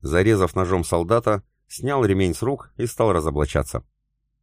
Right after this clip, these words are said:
Потом натянул на себя все до последней детали немецкой амуниции. Только свои сапоги пришлось надевать, а они заметно по фасону отличаются от немецких.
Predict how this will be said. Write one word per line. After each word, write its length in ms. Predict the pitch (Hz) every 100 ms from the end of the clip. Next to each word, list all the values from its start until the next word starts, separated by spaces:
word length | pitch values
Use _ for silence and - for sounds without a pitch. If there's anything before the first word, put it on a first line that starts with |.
| _
Потом 320 | 82 80 107
натянул 400 | 98 - 92 95
на 100 | 90
себя 280 | - 92 101
все 200 | 90 95
до 120 | 87
последней 460 | - 87 92 87 82
детали 360 | 82 98 87 82
немецкой 420 | 85 73 - 82
амуниции. 640 | 87 95 71 - 62 - _ _ _ _
Только 280 | - 107 113
свои 260 | - 120 107
сапоги 420 | 113 107 110 101
пришлось 420 | 80 78 82 71
надевать, 420 | 78 80 76 64 _ _ _ -
а 140 | 80
они 180 | 90 113
заметно 420 | 113 104 113 117
по 100 | 110
фасону 380 | 104 - 101 107
отличаются 640 | 107 113 - 90 87 90
от 100 | 90
немецких. 520 | 98 90 - - -